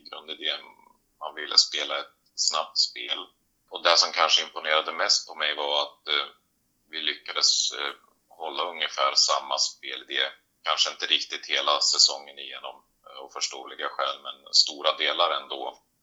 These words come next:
Trots att vi nästan aldrig kunde ställa upp med samma startelva två matcher i rad, så var det ändå samma typ av spel som vi lyckades prestera.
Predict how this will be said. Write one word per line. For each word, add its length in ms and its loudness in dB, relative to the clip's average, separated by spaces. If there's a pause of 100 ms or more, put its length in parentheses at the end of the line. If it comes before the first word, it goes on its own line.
(180)
Trots 320 2
att 200 -2
vi 140 -2 (580)
nästan 440 4
aldrig 340 0
kunde 260 -2
ställa 340 2
upp 280 -6
med 160 -8 (760)
samma 360 0
startelva 720 0 (380)
två 160 -10
matcher 460 -2
i 80 -2
rad, 340 0 (520)
så 180 -8
var 140 0
det 200 4
ändå 160 0
samma 420 2
typ 340 -8
av 120 0
spel 440 0
som 200 -6
vi 60 -12
lyckades 760 -6
prestera. 520 -2